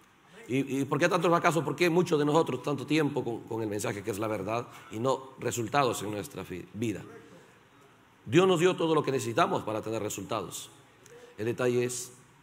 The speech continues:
que tengamos el interés de operar según lo que Dios conoce, que debemos operar. Porque solo Él conoce el camino. Cuando Josué les predicó al pueblo del primer éxodo, vino,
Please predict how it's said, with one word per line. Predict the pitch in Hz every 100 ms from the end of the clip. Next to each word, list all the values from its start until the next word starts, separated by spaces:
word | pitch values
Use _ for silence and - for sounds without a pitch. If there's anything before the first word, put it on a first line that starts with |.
| _ _ _ _ _ - -
que |
tengamos | 95 110 120 123
el | 120
interés | 110 120 139 139 - - - _ _ _ _ _ - - - - - - - - - _ _ _ _ _ _ _ _ _ _ _ _
de | 110
operar | 120 117 117 123 117 113 -
según | - 104 113 120 113 107 - _ _ _ _
lo | 104
que | 107
Dios | 107 113 -
conoce, | 98 87 - - - - - - -
que | 98
debemos | 110 104 101
operar. | - 101 87 - - _
Porque | 127 127
solo | - 156 143
Él | 175
conoce | 147 131 120
el | 113
camino. | 123 156 147
Cuando | 117 117
Josué | 110 117 135 143
les | 127 -
predicó | 113 113 143
al | 143 -
pueblo | - 208 175 131
del | 117
primer | 101 113 117
éxodo, | 113 127 135 143 - - - -
vino, | 101 95 123 131 131 131